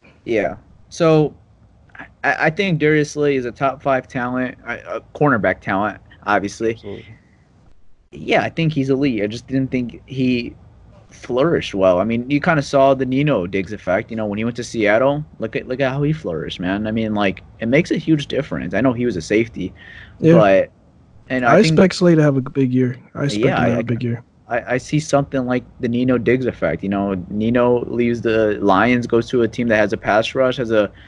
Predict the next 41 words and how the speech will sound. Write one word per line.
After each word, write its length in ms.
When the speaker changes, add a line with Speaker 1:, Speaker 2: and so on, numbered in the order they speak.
Speaker 1:
a 60
good 180
foundation, 800
and 360
he 140
flourished. 560
He 120
looked 240
like 60
a 100
very 260
good 160
safety 360
down 220
there, 240
and 300
he 60
looked 240
like, 340
you 100
know, 120
what 180
he 80
did 180
in 300
twenty 220
seventeen, 640
you 80
know, 220
or 180
twenty 300
eighteen 280
when 80
he 60
almost 180
made 120
the 60
Pro 220
Bowl. 200
Like, 140
he, 120